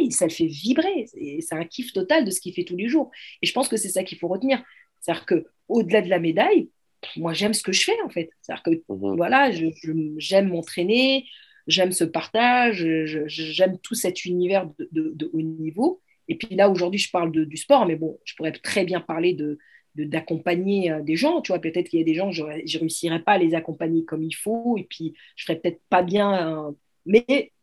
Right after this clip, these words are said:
Speaker 1: j'aime ce que je fais. Et c'est ça la, la chose la plus importante, parce que lorsqu'on aime vraiment ce qu'on fait, on est compétent. Et ça, j'en suis persuadée. Quelqu'un qui aime faire quelque chose, il va être bon dans ce qu'il fait. Et, euh, la plupart des fois. Et, euh,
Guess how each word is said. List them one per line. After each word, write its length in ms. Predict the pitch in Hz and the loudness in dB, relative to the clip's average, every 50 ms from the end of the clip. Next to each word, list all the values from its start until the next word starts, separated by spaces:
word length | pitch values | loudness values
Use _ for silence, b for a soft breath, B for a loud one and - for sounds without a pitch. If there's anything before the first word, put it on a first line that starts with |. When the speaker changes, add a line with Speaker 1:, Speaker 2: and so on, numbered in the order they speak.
| _ - | _ -8
Speaker 1:
j'aime 300 | 165 165 156 220 254 247 | -4 2 6 6 6 6
ce 100 | 240 - | 4 2
que 100 | - 214 | 0 -2
je 100 | 190 - | -2 0
fais. 200 | - 214 202 - _ b b b - | -2 -4 -6 -6 _ b b b -12
Et 60 | 170 | -10
c'est 120 | 165 - 185 | -6 -2 0
ça 160 | - 233 226 | 2 4 6
la, 220 | 220 190 175 170 | 6 6 6 4
la 120 | 170 170 170 | 2 0 0
chose 200 | - 185 180 170 | -2 -4 -4 -4
la 80 | 165 | -6
plus 160 | - 170 165 165 | -4 -4 -4 -4
importante, 380 | 156 151 - - - 269 302 | -4 -6 -10 -10 -6 -6 -4
parce 100 | 254 - | -4 -4
que 100 | - 165 | -2 0
lorsqu'on 460 | 170 175 165 - - - 175 165 170 196 | 0 0 0 -2 -6 -6 -4 -2 0 2
aime 180 | 233 240 202 | 2 0 0
vraiment 300 | 170 165 175 170 170 175 | -2 -4 -4 -4 -4 -6
ce 100 | 175 - | -8 -10
qu'on 120 | - 160 156 | -10 -10 -6
fait, 260 | - 226 294 330 B B B _ _ - | -2 -2 -2 -2 B B B _ _ -4
on 160 | 180 190 190 | -2 2 2
est 120 | 202 196 | 2 2
compétent. 460 | - 220 208 - - - - 202 185 _ - | 2 -4 0 0 0 0 0 -4 -8 _ -8
Et 80 | - 165 | -8 -6
ça, 140 | 165 190 190 | -4 -4 -4
j'en 120 | 190 180 | -4 -6
suis 180 | 170 - - - | -8 -10 -12 -8
persuadée. 400 | - 190 180 - 180 175 160 160 | -8 -6 -6 -2 -4 -2 -4 -2
Quelqu'un 300 | 165 165 160 - 214 214 | -6 -6 -4 -2 -4 -4
qui 260 | 208 - 190 190 190 | -4 -6 -8 -4 -4
aime 160 | 190 196 190 | -4 -4 -4
faire 160 | - 185 - | -8 -10 -8
quelque 220 | - 180 175 - 170 | -6 -6 -6 -4 -4
chose, 280 | - 208 214 202 - b b b b - | -2 -2 -4 -4 -4 b b b b -6
il 120 | 170 165 | 0 2
va 60 | 180 | 4
être 140 | 175 170 165 | 4 4 2
bon 180 | 156 180 202 196 _ _ - | -4 -4 -6 -8 _ _ -10
dans 100 | 170 151 | -10 -10
ce 100 | - - | -10 -10
qu'il 120 | - 165 | -12 -12
fait. 200 | - - 151 - B B B B B B B B B B B B _ - | -10 -10 -12 -12 B B B B B B B B B B B B _ 2
Et, 260 | 165 160 160 160 156 | 4 4 6 4 4
euh, 80 | 151 | 2
la 100 | 156 160 | 0 0
plupart 360 | 160 - 196 - - 202 185 175 | -2 -4 -10 -2 0 0 2 2
des 100 | 165 160 | 0 -2
fois. 300 | - - 151 - - - - | -2 -8 -10 -10 -10 -10 -6
Et, 360 | 170 170 160 160 160 160 160 | 0 4 4 4 4 4 2
euh, 220 | 156 156 156 147 | 0 0 -2 -4